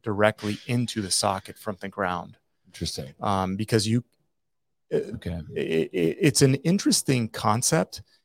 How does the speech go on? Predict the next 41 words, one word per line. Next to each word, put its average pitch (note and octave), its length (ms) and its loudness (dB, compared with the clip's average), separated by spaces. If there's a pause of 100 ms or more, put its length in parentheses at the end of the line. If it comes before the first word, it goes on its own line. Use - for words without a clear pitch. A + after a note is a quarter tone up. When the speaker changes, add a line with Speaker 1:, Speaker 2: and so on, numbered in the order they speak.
(280)
Speaker 1:
one B2+ 460 6
that A#2 120 6
wasn't A#2+ 300 4
apparent A2+ 460 0
to C3+ 100 -2
me B2+ 120 0
when G#2+ 180 0
it, G#2 140 -2
when A2+ 200 -4
they G#2+ 80 0
brought G#2 400 4
up G2+ 240 0 (400)
the G#2+ 60 -20
fact G#2+ 360 -2
that G2 140 -2 (100)
you A#2 240 -8
would A#2 140 -2
be G2+ 180 -4
able G#2+ 180 -2
to G2 600 -4 (180)
increase A2+ 460 -4
your G#2+ 80 -4
proprioception A2+ 880 -2
just A#2+ 260 -4
by F#2+ 120 0
Speaker 2:
Mm. E2+ 120 -2
Speaker 1:
laminating A#2 640 0
your G2 120 -6
carbon G#2 340 -4
fiber G2+ 360 -2
directly G2+ 600 -4
into A2+ 180 -4
the G#2 80 -6
socket. A2+ 520 0 (460)
But A2+ 80 2
I - 20 8
remember B2+ 420 6
right A2+ 320 6
after C#3 240 4
doing A#2 380 4
it, F#2+ 200 -4